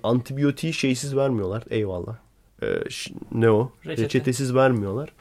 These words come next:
Speaker 1: Ee, abi onu geçtim. O, ona had-, ona da eyvallah. Abi dudak için böyle antiseptik kremi reçetesiz vermiyor adamlar ya. Ne bileyim, e, sol-, e, idrar yolları enfeksiyonu için ilacı reçetesiz vermiyorlar. Abi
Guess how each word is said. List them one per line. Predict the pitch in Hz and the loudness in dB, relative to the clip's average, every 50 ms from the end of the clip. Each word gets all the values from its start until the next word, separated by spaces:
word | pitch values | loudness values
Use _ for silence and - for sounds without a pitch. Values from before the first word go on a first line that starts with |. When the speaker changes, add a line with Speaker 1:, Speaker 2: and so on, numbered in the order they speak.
| - - - - - _ _ - | -20 -20 -20 -20 -20 _ _ -8
Speaker 1:
Ee, | - - - - - - _ _ _ - | -6 -6 -6 -8 -12 -20 _ _ _ 6
abi | 110 131 139 131 - - | 6 6 6 4 0 4
onu | 131 139 147 160 | 6 6 6 6
geçtim. | 156 156 143 - - - 185 185 190 - | 6 4 4 2 0 0 0 -2 0 2
O, | 117 131 - | 4 4 4
ona | - 143 143 151 160 | 6 8 8 8 10
had-, | 160 160 156 139 - - - - | 8 8 6 6 0 -2 2 6
ona | 135 156 185 175 | 10 10 12 12
da | 160 131 | 12 12
eyvallah. | 120 113 104 101 95 98 120 156 170 - _ _ _ - - - - _ _ - | 10 10 6 2 0 0 -2 -2 -2 -4 _ _ _ -20 -20 -20 -20 _ _ 4
Abi | 107 127 139 123 113 113 110 | 4 4 4 2 -2 -4 -4
dudak | 120 117 135 160 165 165 - - - - _ _ _ _ - | 4 8 10 8 8 8 2 -14 -16 -16 _ _ _ _ -8
için | - 123 - - 147 147 135 131 | -8 -8 -4 0 2 4 6 6
böyle | 123 117 117 123 135 - | 8 8 8 8 6 6
antiseptik | - 123 120 117 - 127 - - 131 123 - - - - - | 6 4 4 4 0 -2 0 0 0 0 -2 -8 -10 -8 -2
kremi | - 123 131 131 139 147 | 2 4 6 6 6 6
reçetesiz | 135 117 - - 101 - 95 90 95 92 90 | 4 4 2 0 -6 -6 -6 -8 -8 -8 -6
vermiyor | 95 90 87 90 90 85 | -6 -6 -4 -6 -6 -6
adamlar | 90 87 90 87 87 85 85 85 | -6 -6 -6 -6 -6 -8 -8 -8
ya. | 92 113 135 - _ _ _ _ _ _ _ _ - - _ _ _ _ - | -8 -10 -10 -14 _ _ _ _ _ _ _ _ -20 -20 _ _ _ _ 0
Ne | 117 135 143 143 | 4 4 6 6
bileyim, | 147 143 151 147 147 - - - _ _ - | 6 6 4 4 4 2 -4 -10 _ _ -2
e, | 120 120 117 117 113 113 110 | 0 2 2 4 2 2 0
sol-, | - - - 135 127 127 135 123 - - | -2 2 4 6 6 6 4 2 0 -2
e, | 117 110 107 | 0 0 0
idrar | - - 120 110 101 - 127 135 139 139 | 2 0 -2 0 2 4 6 6 6 6
yolları | 131 127 120 120 120 127 127 | 6 4 4 4 2 2 2
enfeksiyonu | 123 120 117 - 127 117 - - - 127 127 | 2 0 0 0 -2 -2 -2 0 0 2 2
için | 120 - - 120 | 2 0 -4 -2
ilacı | 113 113 113 107 107 120 117 | 0 2 2 2 0 -2 -4
reçetesiz | 110 - - 98 - 90 90 90 90 92 | -4 -4 -4 -6 -6 -6 -8 -6 -6 -6
vermiyorlar. | 90 87 85 85 85 82 82 87 - _ _ - - - - _ _ - | -8 -8 -8 -8 -8 -10 -10 -12 -14 _ _ -20 -20 -20 -20 _ _ 2
Abi | 120 143 147 | 4 4 4